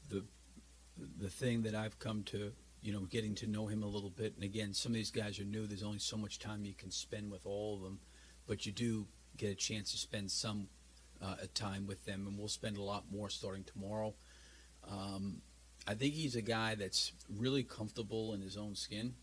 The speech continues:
I think he's just a basketball player. Uh, I think his mentality is, you know, whatever I can do to help the team.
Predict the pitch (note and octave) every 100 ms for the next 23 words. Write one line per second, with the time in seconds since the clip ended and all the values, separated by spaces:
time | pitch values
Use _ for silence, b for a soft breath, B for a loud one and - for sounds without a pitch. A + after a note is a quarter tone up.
0 | - - - - - F#2+ - G#2+ G2 A#2
1 | G2 G#2+ - F2+ F#2 G2 - A2 G#2+ G#2+
2 | - A#2+ A2+ A#2+ A#2 - - - G2 F#2+
3 | F#2+ F#2 F#2+ A2+ G#2+ A2 - A2+ G2 G#2+
4 | G#2+ G#2 G#2 G#2+ G2+ A2 G2 G2 G2+ A2+
5 | A2 G#2+ G#2 - F#2+ G#2+ G#2 F#2 - G#2
6 | - G2+ - G#2+ A#2